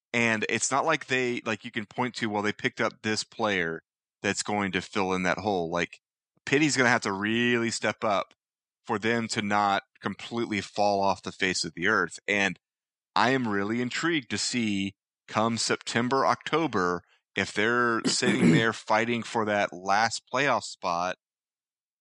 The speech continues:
Speaker 1: how many of those fans are showing up, or how often is the,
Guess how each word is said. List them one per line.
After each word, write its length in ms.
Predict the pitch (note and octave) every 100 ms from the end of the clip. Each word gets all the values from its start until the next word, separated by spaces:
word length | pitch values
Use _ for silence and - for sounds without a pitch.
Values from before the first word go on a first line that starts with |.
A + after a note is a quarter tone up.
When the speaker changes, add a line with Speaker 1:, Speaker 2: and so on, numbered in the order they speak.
| _ _ _ _
Speaker 1:
how 200 | - F#2
many 160 | G2 G#2+
of 60 | A#2
those 160 | B2
fans 320 | - B2+ A#2+
are 60 | G#2
showing 400 | - G#2+ G2+ G#2+
up, 240 | A2 - -
or 160 | F#2+ F2+
how 200 | G2 G2+
often 380 | G#2 G#2+ G2+ G2+
is 160 | F#2
the, 300 | G2+ F#2+ F#2